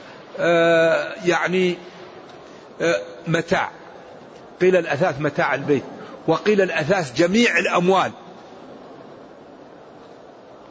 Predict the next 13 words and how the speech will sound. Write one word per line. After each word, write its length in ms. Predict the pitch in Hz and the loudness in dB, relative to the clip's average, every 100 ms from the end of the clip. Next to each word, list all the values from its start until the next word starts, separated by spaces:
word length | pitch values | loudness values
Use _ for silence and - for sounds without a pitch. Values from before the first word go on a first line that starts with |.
| - - - - - - - - - - | -20 -20 -20 -20 -18 -14 -12 -12 -14 -8
الأنعام 520 | 147 165 165 131 147 117 - - - - - - - - - | -4 0 0 0 -2 -4 -12 -20 -20 -20 -20 -20 -20 -14 0
والبيوت 600 | 143 156 143 160 151 110 - - - - - - - | 0 2 2 4 4 2 -10 -18 -18 -20 -20 -10 -2
والذهب 460 | 151 147 165 160 | 0 2 0 2
والفضة 520 | 151 139 131 165 127 104 - - - - - - 143 | 0 0 -2 -2 -2 -4 -8 -18 -18 -20 -20 -6 0
والزروع 680 | 156 123 127 170 175 143 - - - - - - - - | 0 0 2 4 4 2 -4 -18 -18 -18 -20 -20 -6 0
وعروض 500 | 160 151 185 180 160 | 2 4 4 4 2
التجارة، 600 | - 165 151 180 151 117 - - | 0 -2 2 2 2 -2 -8 -6
كل 340 | - 302 294 208 | 2 2 2 2
ما 200 | 196 202 | 2 2
تملك 400 | - 208 226 - | 0 0 0 0
يقال 300 | 185 180 170 | 2 2 2
له 280 | 147 165 151 | 2 0 0
أثاث. 260 | 135 117 | 0 -2